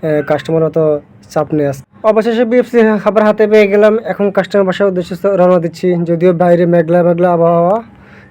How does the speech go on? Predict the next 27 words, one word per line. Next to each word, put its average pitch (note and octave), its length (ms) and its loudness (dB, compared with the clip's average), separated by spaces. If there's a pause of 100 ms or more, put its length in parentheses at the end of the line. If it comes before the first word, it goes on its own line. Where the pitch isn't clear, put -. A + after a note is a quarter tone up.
(120)
তারপরে D#3+ 280 2
সমস্যা E3 380 -2
নেই, F3 120 2
বৃষ্টি E3 280 -6
না D#3+ 140 0
আসলে E3 300 0
হয়। E3 200 2 (120)
কাস্টমার A3+ 420 4
লোকেশনে A3+ 360 4
চলে A#3 200 4
আসছে, E3+ 300 0
কাস্টমার F3+ 320 2
ফোন G3+ 260 2
দিলাম, G#3 220 4
কাস্টমার G3+ 320 0
বল, G3 120 2
"ভাই, G3+ 120 4
উপরে F#3+ 300 2
আসেন।" E3 220 0
এখন D#3 180 -4
উপরে F3+ 240 0
যেতে F3 220 0
হবে, F#3 240 2
লিফটের E3+ 380 -2
সাথে E3 260 -2
যেতে E3 240 -2
হবে D3 300 -4